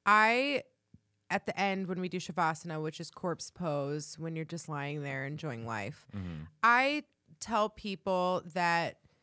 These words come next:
Speaker 1: most of the time when we come to physical yoga class, we are there for the asanas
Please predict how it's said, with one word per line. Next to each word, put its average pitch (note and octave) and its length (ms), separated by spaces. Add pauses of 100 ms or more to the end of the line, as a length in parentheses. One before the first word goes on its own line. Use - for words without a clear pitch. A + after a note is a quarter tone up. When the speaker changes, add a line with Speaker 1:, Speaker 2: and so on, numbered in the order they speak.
(640)
Speaker 1:
most A#3+ 220
of C#4+ 60
the B3+ 80
time G#3+ 260
when G3 140
we F#3 240
come B3 340
to B3 160
physical G#3 520
yoga E3 360
class, D#3 460
we F#3 100
are F#3+ 140
there F3 200
for G#3 140
the E3 160
asanas D3+ 760